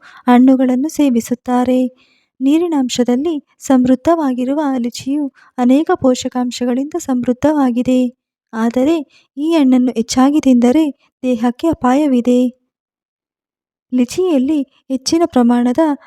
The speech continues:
ನೈಸರ್ಗಿಕ ಸಕ್ಕರೆ ಇದೆ. ಇದರಿಂದಾಗಿ ಇದನ್ನು ಹೆಚ್ಚಿನ ಪ್ರಮಾಣದಲ್ಲಿ ಸೇವಿಸುವುದರಿಂದ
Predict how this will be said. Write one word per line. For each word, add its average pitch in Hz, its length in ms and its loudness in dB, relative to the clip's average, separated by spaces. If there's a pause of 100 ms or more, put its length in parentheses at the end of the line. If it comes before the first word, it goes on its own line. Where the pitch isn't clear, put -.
(140)
ನೈಸರ್ಗಿಕ 277 600 0
ಸಕ್ಕರೆ 254 580 -2
ಇದೆ. 247 400 0 (280)
ಇದರಿಂದಾಗಿ 254 1080 -2
ಇದನ್ನು 254 320 0
ಹೆಚ್ಚಿನ 254 380 -2
ಪ್ರಮಾಣದಲ್ಲಿ 254 680 2
ಸೇವಿಸುವುದರಿಂದ 254 880 0